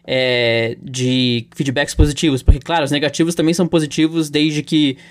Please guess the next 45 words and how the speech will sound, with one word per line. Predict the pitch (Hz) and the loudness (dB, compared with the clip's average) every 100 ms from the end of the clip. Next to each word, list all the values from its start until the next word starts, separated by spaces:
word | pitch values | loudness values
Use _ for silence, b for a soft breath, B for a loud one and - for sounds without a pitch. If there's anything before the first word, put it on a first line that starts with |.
| B | B
a | 135 | -4
gente | 135 147 | -2 -2
consiga | 156 - 165 | -4 -2 -2
usá-los | 165 135 147 170 175 | -2 -2 -2 -2 -2
pra | - 156 | -2 -2
melhorar | 160 156 151 | 0 0 0
o | 151 | -2
podcast, | 156 139 147 120 120 | -4 -4 -4 -4 -4
né? | 120 | -6
Agora, | 123 139 139 135 - | -2 0 0 -2 -4
quando | 165 220 202 | -2 0 0
é | 160 | 0
elogio, | 151 143 135 120 151 180 135 | 0 0 0 0 0 0 -2
quando | 147 165 175 | -2 0 0
é | 147 135 B B B | 0 -2 B B B
algo | 135 139 135 127 | -2 -2 -2 -6
positivo, | - 147 127 - 156 175 143 | -4 -4 -4 -4 -2 0 -2
a | |
gente, | 135 143 - 165 139 117 B B - | -2 -4 -2 -2 -2 -4 B B -2
e, | 175 175 | -2 0
e | 165 | 0
quando | 208 220 | 0 2
a | |
gente | 202 202 | 2 2
consegue | 190 196 190 | 0 0 -2
fazer | 202 180 160 185 | -2 -2 0 0
vocês | 220 190 - 202 - | 2 0 0 -2 -2
curtirem | 180 - 202 180 | -6 -4 -2 0
mais | 170 180 277 226 | 0 0 0 2
o | |
esporte, | 160 - 147 170 - | 0 -2 -4 -4 -2
isso | 165 175 | -2 0
é | |
muito | 156 156 | -2 -2
legal, | 151 127 113 | -2 -2 -4
porque | 127 131 | -6 -8
isso | 139 170 | -4 -2
mostra | 143 156 - | 0 -2 -2
que | 170 | -4
a | |
gente | 160 | -2
conseguiu | 170 160 175 | -2 0 0
passar | 180 170 180 | 0 -2 -2
a | |
mensagem. | 180 196 180 156 120 | 0 0 0 -2 -4